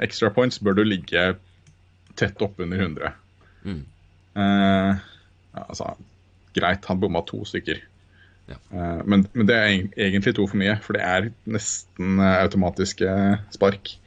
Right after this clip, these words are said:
Speaker 2: Mm. Eh, en annen ting som han Billik sa, ehm, var jo at, eh, noe som også, jeg tenker alle har tenkt, hvorfor signerer de ikke bare Vedvik til å være både punter og kicker, for du sparer en roster spot, var det han sa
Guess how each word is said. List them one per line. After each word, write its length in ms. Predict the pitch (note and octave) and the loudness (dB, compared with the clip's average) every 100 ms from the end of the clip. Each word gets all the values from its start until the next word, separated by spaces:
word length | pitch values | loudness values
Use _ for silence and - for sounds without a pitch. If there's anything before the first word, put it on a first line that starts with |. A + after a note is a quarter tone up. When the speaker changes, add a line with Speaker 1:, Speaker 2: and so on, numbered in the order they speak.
| - - - - | -20 -20 -20 -10
Speaker 2:
Mm. 200 | F#2 D2+ - _ _ _ _ _ _ - - _ _ _ _ _ - - - _ | -8 -10 -14 _ _ _ _ _ _ -20 -20 _ _ _ _ _ -20 -20 -20 _
Eh, 280 | A2 A2+ A2+ - _ _ - - | -2 0 0 -4 _ _ -12 0
en 80 | |
annen 180 | C3+ A2+ | 2 2
ting 120 | A2 G2 | -2 -6
som 80 | A2+ | -6
han 60 | G2+ | -4
Billik 260 | F#2 G2 | -6 -6
sa, 220 | - G2+ A2+ - - | -2 -2 -2 -6 -6
ehm, 460 | G2 F#2+ G2 F#2+ F2+ | -4 -2 -2 -4 -4
var 140 | G2 F#2 | -2 -2
jo 60 | |
at, 160 | G2 - | -2 -2
eh, 560 | G2+ G2 - - - - - - - | -4 -4 -8 -16 -18 -18 -18 -14 -2
noe 160 | C3 G#2 | 0 0
som 120 | C3+ | -2
også, 140 | C#3+ A#2 - D2+ - | -2 -4 -10 -18 -8
jeg 140 | A#2 | -4
tenker 220 | C3 - A#2+ | -4 -2 -2
alle 160 | G2 | 0
har 80 | G#2 | -2
tenkt, 460 | - A#2 D3+ - - - - | -2 -4 -4 -8 -12 -14 -12
hvorfor 300 | G#2+ - A#2+ | -10 -4 -2
signerer 380 | B2+ A2+ F#2 F2 | -2 -2 -2 -4
de 60 | |
ikke 100 | F#2+ | -6
bare 140 | G#2+ G2 | -6 -4
Vedvik 240 | E2+ E2+ | -4 -8
til 140 | - G2 | -6 -4
å 60 | G2+ F#2 - - G2+ | -2 -4 -12 -8 -2
være 160 | G#2 | -2
både 220 | A2 F2 E2 | -2 -6 -2
punter 320 | - - F2+ | -2 -2 -4
og 140 | G2 | -6
kicker, 280 | - E2+ C#3 | -6 -4 -4
for 100 | C3+ | -4
du 60 | A#2+ | -4
sparer 360 | - G#2+ F2 F#2 | -2 -2 0 -4
en 140 | G2 | -4
roster 240 | F2+ - | -6 -6
spot, 260 | G2+ G3+ G#3 | -4 -4 -2
var 80 | B2 | -2
det 80 | A2+ | -2
han 80 | |
sa 160 | G#2 | -2